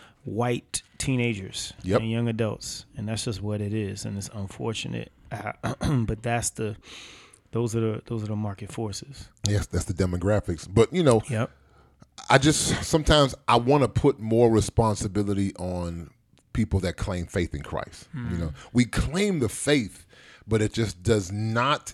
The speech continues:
Speaker 2: impact us beyond those cultural barriers. It's like, yo, how, either it's strong enough or it ain't strong enough. You, you tell me that Christ is this, that, and the third,
Speaker 1: Well,
Speaker 2: right?
Speaker 1: so the,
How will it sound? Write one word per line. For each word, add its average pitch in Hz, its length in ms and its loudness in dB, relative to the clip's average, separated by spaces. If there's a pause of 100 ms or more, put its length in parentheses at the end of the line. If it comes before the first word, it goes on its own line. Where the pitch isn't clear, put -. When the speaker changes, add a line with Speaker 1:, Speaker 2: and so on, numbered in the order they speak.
Speaker 2:
impact 139 640 2
us 90 380 -6 (480)
beyond 113 500 4
those 98 160 0
cultural 120 560 2
barriers. 104 540 4
It's 107 140 -10
like, 101 180 -12
yo, 135 160 2
how, 147 300 4 (340)
either 190 340 6
it's 127 280 -6 (100)
strong 208 400 6
enough 208 320 2
or 127 160 12
it 117 60 8
ain't 127 160 4
strong 95 320 2
enough. 69 320 -10 (320)
You, 131 140 4 (200)
you 120 160 0
tell 170 300 8
me 190 300 2 (400)
that 139 220 0
Christ 135 440 4
is 113 120 0
this, 135 240 8
that, 127 200 4
and 117 40 -4
the 123 60 4
third, 98 420 0
Speaker 1:
Well, 180 180 8
Speaker 2:
right? 170 100 4
Speaker 1:
so 180 240 0
the, 165 280 -4